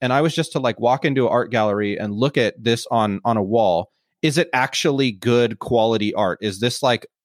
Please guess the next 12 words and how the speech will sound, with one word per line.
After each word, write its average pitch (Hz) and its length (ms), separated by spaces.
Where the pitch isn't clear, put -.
of 131 240
value? 113 460
Did 101 200
people 139 300
put - 420
time 131 640
and 107 220
effort? 127 400
Is 110 100
it 104 180
thought 123 240
provoking? 113 640